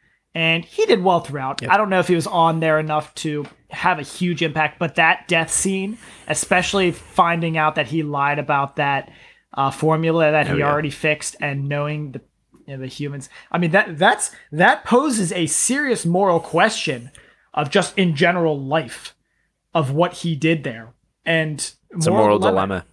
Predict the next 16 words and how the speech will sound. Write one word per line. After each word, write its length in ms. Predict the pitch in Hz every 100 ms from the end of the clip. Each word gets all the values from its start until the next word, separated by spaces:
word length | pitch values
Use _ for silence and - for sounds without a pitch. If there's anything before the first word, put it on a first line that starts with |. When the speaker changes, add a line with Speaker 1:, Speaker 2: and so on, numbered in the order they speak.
| -
Speaker 2:
Do 100 | 104
you, 160 | 101
did 220 | - 117 120
he 100 | 120
do 220 | 127 131
the 120 | 131
right 240 | 120 123
thing 420 | - 131 127 139 95
by 180 | 101
trying 280 | 98 110 107
to 60 | 104
save 280 | - 101 110
the 80 | 131
human 240 | 147 151
race? 340 | 165 175 - - _ _ _
Speaker 1:
Well, 260 | 214 254